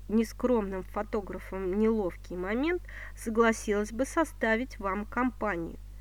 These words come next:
для музицирования и чтения вслух. Укажите, кто из них вам наиболее симпатичен, и мы уговорим прелестницу прибыть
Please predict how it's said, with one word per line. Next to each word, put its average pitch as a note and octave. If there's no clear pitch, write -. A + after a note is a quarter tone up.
для D4+
музицирования C#4
и D#4+
чтения A#3
вслух. A3+
Укажите, G#3+
кто -
из G#3
них A3
вам G#3
наиболее A3
симпатичен, -
и A3+
мы C4
уговорим C4
прелестницу B3
прибыть G3